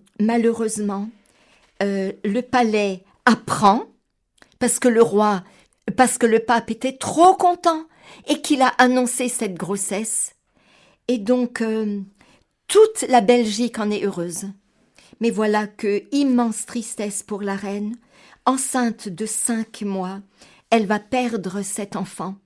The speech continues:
Ils vont partir à Saint-Jacques de Compostelle pour conf-, vraiment confier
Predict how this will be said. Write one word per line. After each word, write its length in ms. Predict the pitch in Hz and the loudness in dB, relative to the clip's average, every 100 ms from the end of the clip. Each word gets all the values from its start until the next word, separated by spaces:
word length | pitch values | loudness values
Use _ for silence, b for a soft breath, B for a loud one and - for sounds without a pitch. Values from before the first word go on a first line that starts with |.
| _ _ _ b b b b | _ _ _ b b b b
Ils 100 | 240 | -6
vont 160 | 208 247 | 0 0
partir 400 | 254 277 - 302 | 0 -2 -2 0
à 80 | 269 | 0
Saint-Jacques 520 | 262 254 240 247 202 | 2 0 2 2 0
de 100 | 220 | -6
Compostelle 680 | 226 226 240 233 - 233 220 | -4 -4 -4 -6 0 0 0
pour 260 | - - - | -8 -16 -2
conf-, 360 | 302 269 - B B B B | 0 0 -8 B B B B
vraiment 540 | 220 254 294 262 247 | -2 4 6 6 4
confier 760 | 233 - 269 - - 240 220 | 2 -2 -4 -4 -4 -2 -2